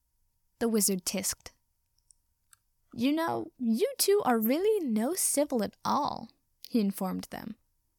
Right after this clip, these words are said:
Hitoshi thought he might be sick. This monster was killing his friends, was probably seconds away from crushing Katsuki and himself,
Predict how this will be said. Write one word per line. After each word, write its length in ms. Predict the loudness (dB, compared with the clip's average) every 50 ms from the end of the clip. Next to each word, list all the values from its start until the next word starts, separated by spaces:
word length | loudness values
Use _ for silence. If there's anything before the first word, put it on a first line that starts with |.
| _ _ _ _ _ _ _ _ _ _ _ _ -4 -4
Hitoshi 480 | -2 2 2 2 2 2 2 0 0
thought 260 | 0 0 -2 -2 0
he 100 | 0 0
might 240 | 2 2 0 -2 -4
be 80 | -2 0
sick. 460 | 0 2 2 0 -2 -6 -10 -18 _ _ _ _ _ _ _ _ _ _ -2
This 180 | 0 2 4 4
monster 420 | 4 4 4 2 0 0 0 0
was 160 | 0 0 -2
killing 340 | -4 -4 -4 -2 0 0 0
his 200 | 0 0 -2 -2
friends, 400 | -2 -2 -4 -2 -2 -4 -6 -6 _ _ _ _ _ _ -4
was 120 | -4 -4
probably 480 | -2 0 0 2 2 2 2 2 2 2
seconds 440 | 2 0 0 0 2 2 2 4 4
away 240 | 2 2 2 0
from 220 | 0 -2 -2 -2 -2
crushing 460 | -2 0 0 0 2 4 2 2 2
Katsuki 500 | 2 0 -2 -2 -2 -4 -2 -2 0 0
and 100 | 0 0
himself, 460 | 0 0 0 0 0 0 -2 -2 -4